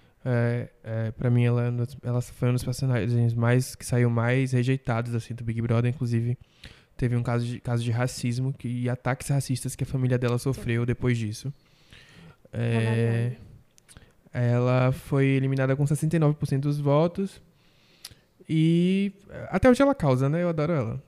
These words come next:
Speaker 1: Assim, pra mim, ela foi um dos personagens mais interessantes do jogo e que saiu rejeitada.
Speaker 2: Porque falava, né?
Speaker 1: Porque falava. É, o engraçado é que ela foi do Big Brother Brasil, é, quinze.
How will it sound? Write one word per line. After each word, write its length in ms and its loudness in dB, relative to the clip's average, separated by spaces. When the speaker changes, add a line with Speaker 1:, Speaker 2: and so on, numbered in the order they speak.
Speaker 1:
Assim, 580 -6
pra 140 -4
mim, 220 -2
ela 160 0
foi 120 -4
um 320 -2
dos 140 -8
personagens 460 -6
mais 640 -4
interessantes 560 0
do 120 2
jogo 380 4
e 40 -2
que 140 -4
saiu 220 0
rejeitada. 580 -2
Speaker 2:
Porque 240 -20
falava, 440 -20
né? 100 -20
Speaker 1:
Porque 220 2
falava. 520 2
É, 180 2
o 180 0
engraçado 420 2
é 60 2
que 520 -2
ela 220 2
foi 260 -2
do 100 0
Big 220 -2
Brother 360 2
Brasil, 840 2
é, 260 4
quinze. 640 -2